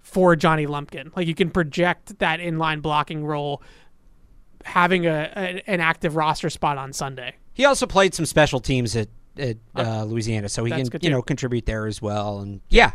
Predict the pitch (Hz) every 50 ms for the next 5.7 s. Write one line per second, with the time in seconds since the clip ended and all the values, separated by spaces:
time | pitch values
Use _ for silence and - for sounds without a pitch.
0 | - - 156 156 151 151 151 147 - - - 147 - 135 139 147 151 - - 151
1 | 143 - - 160 151 156 143 - - 160 156 170 190 180 202 - - 175 180 185
2 | - 202 202 196 202 180 147 - 160 160 147 - - 143 151 156 - - 170 156
3 | 139 - 143 135 127 - - - - - - - - - 160 147 165 156 135 123
4 | 135 151 160 156 147 160 170 156 147 135 139 139 143 139 - - 143 - - 139
5 | 139 143 - - 127 123 123 127 - - 170 170 165